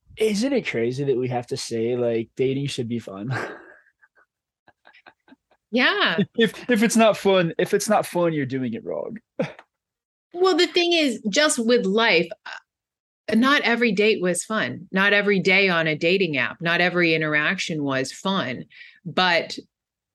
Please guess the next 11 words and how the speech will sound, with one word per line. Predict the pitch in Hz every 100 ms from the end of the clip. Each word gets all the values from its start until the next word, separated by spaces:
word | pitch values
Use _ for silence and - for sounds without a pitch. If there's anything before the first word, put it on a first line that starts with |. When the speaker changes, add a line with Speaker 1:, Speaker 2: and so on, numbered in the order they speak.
| _ _ _ _ _ - 185
Speaker 2:
just | 214 220 214
like | 175
with | 180 160
moods | 175 254 214 110 135 135
in | 160
our | 156 147
life, | 185 185 139 170
moods | 185 220 -
come | - 175
and | 160 147
go, | 185 147 -